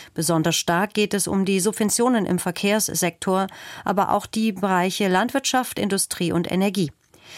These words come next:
Gleichzeitig gibt es laut der Studie auch klimafreundliche Subventionen,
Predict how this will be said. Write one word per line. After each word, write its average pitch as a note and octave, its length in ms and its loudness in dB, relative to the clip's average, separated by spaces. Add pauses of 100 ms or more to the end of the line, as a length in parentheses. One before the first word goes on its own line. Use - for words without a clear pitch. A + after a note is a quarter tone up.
(260)
Gleichzeitig B3 540 0
gibt A#3+ 220 -2
es G#3+ 140 0
laut F#3+ 240 0
der F#3+ 80 0
Studie F#3 420 0
auch - 160 -4
klimafreundliche F3 960 0
Subventionen, F#3 880 2